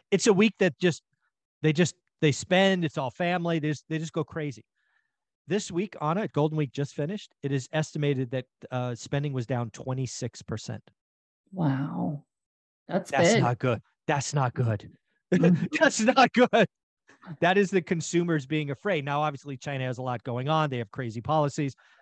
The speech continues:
Speaker 1: It, it doesn't matter. But what I'm trying to highlight is when fear takes hold, that could happen here. That could happen in Europe. It probably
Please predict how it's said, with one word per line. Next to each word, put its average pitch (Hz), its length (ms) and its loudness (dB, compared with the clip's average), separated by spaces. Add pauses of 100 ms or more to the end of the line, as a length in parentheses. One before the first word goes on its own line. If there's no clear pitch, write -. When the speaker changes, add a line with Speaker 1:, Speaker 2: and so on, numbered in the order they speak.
(140)
Speaker 1:
It, 156 220 -2
it 180 140 2
doesn't 202 320 4
matter. 180 240 2
But 135 140 -4 (360)
what 175 160 0
I'm 165 80 0
trying 226 240 2
to 202 60 0
highlight 175 360 0
is 139 160 -4 (380)
when 160 220 -4
fear 226 480 2
takes 185 360 -4
hold, 190 560 -2 (460)
that 226 180 -4
could 320 140 -2
happen 240 260 0
here. 147 340 -4
That 208 120 -4
could 214 120 -4
happen 226 280 -4
in 151 60 -6
Europe. 202 360 -4
It 156 120 -16
probably 220 280 -4